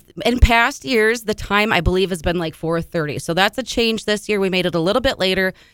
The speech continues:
in hopes that people are able to participate, maybe get off work a little bit sooner. Uh, so that will be at Zion Lutheran Church. Uh, there are free shirts available and then a light, uh, supper, if you will, afterwards. Uh, yes, and I will actually be, uh, the speaker kind of sharing a message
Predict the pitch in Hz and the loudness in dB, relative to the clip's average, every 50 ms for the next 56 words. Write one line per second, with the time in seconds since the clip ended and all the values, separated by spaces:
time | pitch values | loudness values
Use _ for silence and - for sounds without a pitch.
0 | _ _ 202 190 185 190 180 - - - 156 - - - 196 190 - 165 180 - | _ _ -4 -2 0 -2 -2 -4 -6 -6 -6 -6 -4 -6 -6 -6 -4 -4 -4 -4
1 | - 175 170 160 156 - - - - - - - - 202 - 208 - - 196 185 | -4 -4 -6 -6 -6 -8 -8 -8 -8 -8 -6 -6 -8 -8 -6 -6 -4 -2 0 0
2 | 185 180 - - 147 147 139 135 - 143 139 135 131 - - - 202 202 196 - | 0 -2 -4 -4 -4 -4 -4 -4 -6 -6 -6 -6 -8 -8 -6 -4 -4 -4 -2 -2
3 | 190 190 190 185 156 - - - - 196 196 190 190 190 190 - - - _ _ | -2 -2 -2 -2 -2 -6 -4 -4 -2 0 0 2 2 0 0 -2 -6 -16 _ _
4 | _ _ _ - 190 185 190 - 202 214 214 123 202 190 185 202 - - 170 170 | _ _ _ 2 2 2 2 0 2 2 4 4 2 2 0 0 0 -2 -2 0
5 | 190 190 196 185 185 180 180 175 170 - 170 160 - - - 202 269 - - - | 0 2 2 2 0 0 0 -2 -2 -2 -4 -6 -6 -4 -6 -6 -6 -6 -10 -16
6 | - - _ _ _ - 180 190 180 196 190 - - 170 160 - - 165 156 151 | -16 -20 _ _ _ 0 0 0 2 0 0 0 -2 -4 -4 -6 -6 -6 -6 -6
7 | 147 - - - 240 285 294 - - 262 277 277 277 269 269 240 262 262 262 262 | -6 -6 -2 0 0 0 0 -2 -4 0 0 2 2 2 0 0 0 0 0 0
8 | - - 196 190 190 180 165 165 160 160 165 170 175 - - - - - _ - | 0 -2 -2 -2 0 0 0 0 0 0 0 0 0 -2 -6 -14 -18 -20 _ -6
9 | 175 156 156 - 156 - - - 214 180 - - 190 202 214 - - 180 - - | -4 -4 -4 -4 -8 -12 -6 -2 -2 -2 0 -2 -4 -4 -4 -4 -6 -6 -4 -2
10 | 180 175 175 175 185 180 - 165 170 - - 196 165 180 175 180 185 175 - - | 0 2 2 2 2 2 2 0 0 -2 -2 -2 0 2 2 2 0 -2 -8 -16
11 | - - - - - _ _ _ - 190 180 - - - 254 302 - 190 - - | -20 -20 -20 -20 -20 _ _ _ -2 0 0 0 0 0 2 2 2 0 -2 -4
12 | - 202 202 123 120 185 202 208 214 202 - - - 160 180 185 - - 165 175 | -2 -2 0 2 4 4 4 4 2 0 0 0 0 -2 -2 -2 -6 -6 -2 -2
13 | 185 185 160 - 180 175 170 170 170 165 - - _ _ _ - 175 160 147 156 | -2 -2 -2 -2 -2 0 0 0 0 -2 -8 -16 _ _ _ -4 -2 -2 -2 -4
14 | 185 - - - 196 180 - - 185 175 - 185 170 160 143 - - 175 170 175 | -6 -6 -6 -4 -4 -4 -2 -2 -4 -2 -2 -2 -4 -4 -4 -4 -2 0 0 0
15 | 170 - - 175 170 165 170 175 175 - 190 180 170 165 - - | 0 -2 -2 -4 -2 -2 -2 -4 -2 -2 -4 -4 -4 -6 -12 -16